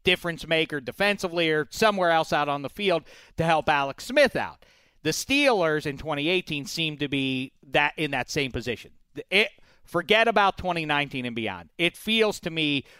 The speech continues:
the way things are getting structured here, the way things are lining up, the twenty eighteen Steelers are, "Let's go for it. We gotta get it this year," which, is, by the way, is, which is why I wish they would have gone after the Honey Badger a little bit more than they did. But either way,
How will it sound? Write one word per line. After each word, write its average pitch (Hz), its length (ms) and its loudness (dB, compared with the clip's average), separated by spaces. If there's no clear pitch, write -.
the 135 80 -4
way 156 280 2
things 160 320 -2
are 143 140 -2
getting 135 320 -2
structured 131 560 -6
here, 123 180 -4
the 120 80 -8
way 135 180 0
things 135 240 -6
are 127 60 -6
lining 123 320 -4
up, 113 160 -2
the 123 140 -4
twenty 170 320 0
eighteen 151 340 -2
Steelers 131 520 -2
are, 120 480 -2
"Let's 123 320 -4
go 107 380 -4
for 85 300 -18
it. 76 60 -20
We 113 180 -6
gotta 123 360 0
get 113 200 -2
it 107 100 -6
this 107 220 -10
year," - 80 -12
which, 165 200 -2
is, 131 60 -4
by 131 240 0
the 110 60 -8
way, 117 240 0
is, 104 100 -10
which 110 240 -10
is 107 100 -10
why 107 180 -4
I - 40 -6
wish 104 160 -8
they 113 80 -8
would 107 100 -8
have 98 100 -10
gone 104 160 -6
after 101 260 -10
the 92 80 -12
Honey 117 220 -8
Badger 98 360 -12
a 98 60 -12
little 98 200 -12
bit 95 240 -14
more 123 160 -4
than 110 140 -6
they 107 120 -6
did. 107 180 -4
But 151 120 2
either 180 280 2
way, 143 320 0